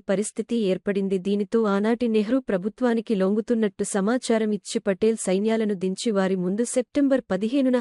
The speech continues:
హైదరాబాద్ సంస్థానాన్ని భారత్ యూనియన్లో విలీనం చేస్తున్నట్లు ప్రకటించారు. కనుక ఈరోజు భారత్లో కలిసిన తెలంగాణ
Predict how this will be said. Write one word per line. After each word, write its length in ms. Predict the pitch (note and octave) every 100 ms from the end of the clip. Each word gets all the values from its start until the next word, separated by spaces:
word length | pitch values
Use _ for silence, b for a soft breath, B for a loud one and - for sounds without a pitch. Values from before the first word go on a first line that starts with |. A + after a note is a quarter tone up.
| -
హైదరాబాద్ 640 | F#3+ A3 C4+ B3+ A3 G#3+ -
సంస్థానాన్ని 680 | F#3 F#3 - A3+ G#3 G3 A#3 G3
భారత్ 340 | F#3+ F#3 E3 _ _ _ _ _ _ _ _ -
యూనియన్లో 680 | G#3 C4 E4+ F4+ E4 C#4+ D4+ A#3+
విలీనం 360 | G#3+ A#3+ D4 C#4+ -
చేస్తున్నట్లు 580 | A3+ - B3 A#3 G#3+ A3 -
ప్రకటించారు. 640 | F#3 G#3+ G#3+ G#3+ G#3 G3 -
కనుక 220 | G3 G3 G3+ G3
ఈరోజు 320 | G#3 G#3+ G#3 E3+
భారత్లో 440 | F#3 A3+ C4 C4 B3
కలిసిన 420 | A3+ G3+ - G#3
తెలంగాణ 540 | F#3+ G3+ B3+ C4 C4